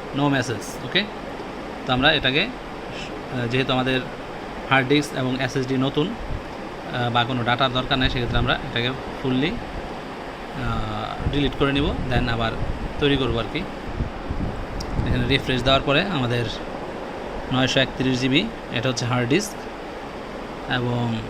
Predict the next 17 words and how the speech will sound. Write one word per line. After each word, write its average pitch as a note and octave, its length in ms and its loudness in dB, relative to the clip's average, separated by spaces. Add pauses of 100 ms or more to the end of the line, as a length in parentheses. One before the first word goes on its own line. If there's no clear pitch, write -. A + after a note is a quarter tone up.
(360)
আনলোকেটেড C3+ 600 2
দুইশো C3 240 2
আটত্রিশ B2+ 380 0
জিবি C3 140 2
হচ্ছে C#3 260 0
এসএসডি, C#3 520 2 (540)
সেটা B2+ 140 0
শো B2+ 180 2
করতেছে। B2+ 380 0 (520)
তো B2 60 0
আমরা C3 220 6 (340)
দুইশো B2+ 240 2
আটত্রিশ B2+ 400 0
জিবি C#3 200 2
যেটা C3 260 0
আছে, B2+ 200 -2
এটা C#3+ 340 -2